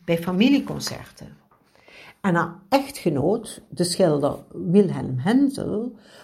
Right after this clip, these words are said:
moedigde Fanny aan te blijven componeren. Ze bleef een belangrijk muzikaal klankbord voor haar broer. In achttien zesenveertig besloot ze, buiten medeweten van Felix,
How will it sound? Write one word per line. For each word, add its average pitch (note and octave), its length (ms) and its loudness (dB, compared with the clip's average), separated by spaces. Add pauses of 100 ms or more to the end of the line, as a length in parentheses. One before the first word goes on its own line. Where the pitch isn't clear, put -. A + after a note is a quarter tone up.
(120)
moedigde G#3 420 4
Fanny F3 440 -2
aan G#3 600 -2
te G3 80 -6
blijven G3+ 360 0
componeren. E3 880 -12 (1120)
Ze F3 220 2
bleef D#4+ 560 4
een D#3 200 0
belangrijk F#3+ 640 0
muzikaal F3 840 0
klankbord E3+ 720 0
voor - 200 -2
haar D#3+ 180 -4
broer. - 640 -10 (1200)
In E3+ 220 2
achttien D#3+ 400 -4
zesenveertig A#3 800 0
besloot C#3 500 -4
ze, C#4 300 -2 (200)
buiten G#3 520 2
medeweten B2+ 540 -6
van C#3 160 -14
Felix, G#3 720 -8